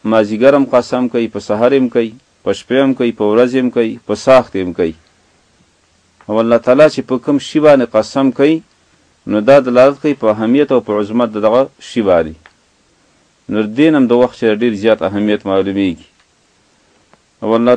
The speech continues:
تعالی د انسان په تاوان باندې زمانه ګواه کوي، مازیګر ګواه کوي. دې کې دې ته اشاره چې دا زمانه ډیره یو قیمتي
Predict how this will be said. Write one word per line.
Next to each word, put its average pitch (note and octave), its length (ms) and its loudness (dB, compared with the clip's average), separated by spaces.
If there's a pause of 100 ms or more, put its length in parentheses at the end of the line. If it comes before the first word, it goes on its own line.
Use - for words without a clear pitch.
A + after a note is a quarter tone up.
تعالی C#3 280 4
د C#3 80 -4 (120)
انسان C#3+ 380 0 (340)
په G#2+ 80 -6
تاوان A2+ 400 2 (100)
باندې B2 300 -2
زمانه A2+ 320 -2
ګواه G#2 360 0
کوي، E2+ 160 -6 (540)
مازیګر G#2+ 480 0 (100)
ګواه G2+ 280 2
کوي. A#2+ 160 -4 (600)
دې C3+ 140 0
کې C#3+ 100 0
دې D3 120 0
ته D3 100 0
اشاره C#3+ 260 2
چې C3 140 -6
دا A2+ 80 4 (100)
زمانه A#2 300 -2 (140)
ډیره D#3 240 4
یو A#2 100 0 (100)
قیمتي A2 380 -2